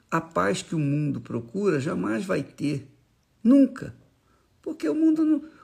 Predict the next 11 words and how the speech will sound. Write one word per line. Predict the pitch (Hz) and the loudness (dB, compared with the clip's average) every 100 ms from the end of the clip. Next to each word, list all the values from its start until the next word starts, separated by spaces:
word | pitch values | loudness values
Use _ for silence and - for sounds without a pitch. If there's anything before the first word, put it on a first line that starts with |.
| _ | _
o | 247 | 0
mundo | 202 220 277 226 131 - - | 2 4 4 4 -2 -8 -6
trabalha | - 170 - 165 185 180 | 0 0 0 -2 -2 -4
contra | - 190 220 220 226 | -4 -4 -4 -4 -4
Deus. | 180 - 190 160 - _ - | -4 -6 -6 -10 -16 _ -6
O | |
mundo | 175 170 233 226 156 - - _ - | -2 2 2 0 -4 -8 -20 _ -6
é | - | -2
aliado | 196 185 185 170 - 190 180 | 0 0 -2 -2 -2 -4 -6
do | 139 139 | -6 -4
diabo. | 117 113 110 110 117 120 | -2 -2 -2 -6 -8 -14